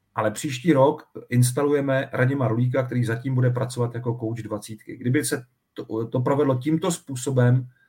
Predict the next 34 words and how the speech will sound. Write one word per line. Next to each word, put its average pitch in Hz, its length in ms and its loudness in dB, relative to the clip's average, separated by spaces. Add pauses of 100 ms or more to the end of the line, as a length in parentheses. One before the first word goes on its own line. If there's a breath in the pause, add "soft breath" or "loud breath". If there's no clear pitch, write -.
(160 soft breath)
tak 117 200 -4
nikdo 143 640 4 (300)
by 110 80 -6
neřekl 123 380 0
ani 113 180 -4
slovo. 101 440 -10
Ale 113 160 2
bohužel, 127 640 4 (600 soft breath)
eh, 107 300 -4
ten 113 120 -6
výkonný 123 280 -2
výbor 139 400 2
z-, - 200 -16 (260)
vlastně 113 340 -4
vmanévroval 131 840 8
Radima 131 300 0
Rulíka 127 300 0
do 135 80 0
téhleté 127 600 0 (240)
opravdu 143 340 2
nezáviděníhodné 135 1120 2
pozice, 110 640 -6 (640 soft breath)
kde 113 160 -6
přibírá 127 480 0
národní 127 460 2
tým 117 340 -4 (680 soft breath)
a 110 80 -4
bude 113 200 0
na 131 100 4
něm 131 220 0
od 127 140 2
začátku 131 520 0
obrovský 123 680 0
tlak, 117 340 -2